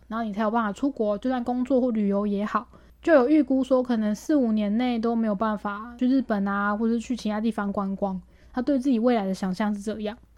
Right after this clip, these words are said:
我觉得他说的也蛮有道理的啦，但是因为我是一个偏向会想要打疫苗的人，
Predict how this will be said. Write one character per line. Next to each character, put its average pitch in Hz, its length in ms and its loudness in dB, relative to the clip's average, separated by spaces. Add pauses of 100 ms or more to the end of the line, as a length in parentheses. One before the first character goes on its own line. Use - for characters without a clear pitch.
我 220 120 0
觉 349 100 2
得 403 60 2
他 381 100 0
说 339 160 0
的 302 80 6
也 226 100 2
蛮 214 200 2
有 240 160 2
道 247 240 2
理 202 180 0
的 190 160 -6
啦， 190 260 -8
但 277 120 0
是 302 260 2
因 285 80 2
为 311 80 6
我 214 180 2
是 233 120 -2
一 254 80 0
个 214 160 0
偏 233 240 -2
向 220 400 -2
会 247 120 0
想 226 160 -2
要 214 80 -2
打 208 200 -6
疫 240 120 -2
苗 202 240 -2
的 190 80 -4
人， 214 280 -10